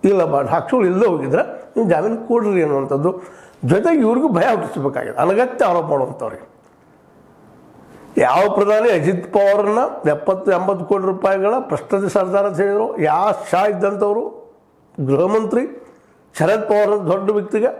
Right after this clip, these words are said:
ಭ್ರಷ್ಟಾಚಾರದ ರೂವಾರಿ ಅಂತ ಆರೋಪ ಮಾಡಿದ್ರು, ಅವರಿಂದ ಹುಟ್ಟಿತು ಅನ್ನೋಂಥ ಆರೋಪ ಮಾಡಿದ್ರು. ಅವರು ಅದು ಎರಡು ಎನ್ಕ್ವೈರಿ ಆಗಬೇಕು. ಜೊತೆಗೆ ಶರ-, ಕೇಜ್ರಿವಾಲ್ ಮೇಲೆ, ಸಿಸೋಡಿಯಾ ಮೇಲೆ ಆದಂಥ ಈ ಒಂದು ಸಾಕ್ಷಿ ಇಲ್ಲದ ಒಳಗೆ ಹೋದಂಥ ಕೆಲಸಗಳು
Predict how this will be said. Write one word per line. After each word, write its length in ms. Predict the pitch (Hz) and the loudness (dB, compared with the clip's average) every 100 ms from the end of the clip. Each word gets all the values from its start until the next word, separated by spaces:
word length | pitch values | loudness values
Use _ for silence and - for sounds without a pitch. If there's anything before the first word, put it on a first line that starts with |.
| - - _ | -16 -20 _
ಭ್ರಷ್ಟಾಚಾರದ 640 | - 160 - 214 214 208 175 | -4 -2 0 0 2 0 0
ರೂವಾರಿ 640 | 175 208 214 220 214 - - | 2 2 2 0 -6 -6 -6
ಅಂತ 160 | 185 | 0
ಆರೋಪ 280 | 151 196 202 | 0 0 0
ಮಾಡಿದ್ರು, 640 | 214 208 233 269 - - 131 | 0 0 -2 -4 -12 -10 -2
ಅವರಿಂದ 280 | 156 208 | 0 2
ಹುಟ್ಟಿತು 320 | 208 196 190 220 | 0 0 0 2
ಅನ್ನೋಂಥ 360 | 208 208 202 | 2 0 0
ಆರೋಪ 220 | 190 190 214 | 0 0 0
ಮಾಡಿದ್ರು. 460 | 208 220 233 - - - _ - | -2 0 -4 -8 -18 -20 _ -4
ಅವರು 340 | 120 143 349 | 0 2 0
ಅದು 400 | - - 147 226 | 0 -2 0 2
ಎರಡು 380 | 214 180 147 208 | 2 2 0 2
ಎನ್ಕ್ವೈರಿ 340 | 196 147 120 104 | 0 0 -4 -6
ಆಗಬೇಕು. 480 | 104 110 165 175 - - _ - | -6 -4 -4 -6 -14 -20 _ -2
ಜೊತೆಗೆ 220 | 156 190 | 0 0
ಶರ-, 240 | - 147 | 0 0
ಕೇಜ್ರಿವಾಲ್ 640 | - 196 233 247 214 190 180 | 0 -2 2 2 2 0 -2
ಮೇಲೆ, 480 | 180 175 185 - - - - _ _ _ | 0 0 -2 -8 -16 -20 -20 _ _ _
ಸಿಸೋಡಿಯಾ 320 | 151 247 254 | 0 2 2
ಮೇಲೆ 220 | 214 180 160 | 2 2 0
ಆದಂಥ 520 | 156 160 180 170 165 | -2 -2 -4 -4 -2
ಈ 220 | 180 220 | 2 4
ಒಂದು 200 | 208 175 | 2 0
ಸಾಕ್ಷಿ 340 | - 127 - | -2 -4 -2
ಇಲ್ಲದ 140 | 285 220 | 0 2
ಒಳಗೆ 220 | 180 185 | 2 2
ಹೋದಂಥ 340 | 180 165 160 | 0 0 -2
ಕೆಲಸಗಳು 840 | 175 175 151 180 247 392 - - - | -6 -4 -2 0 2 2 0 -6 -14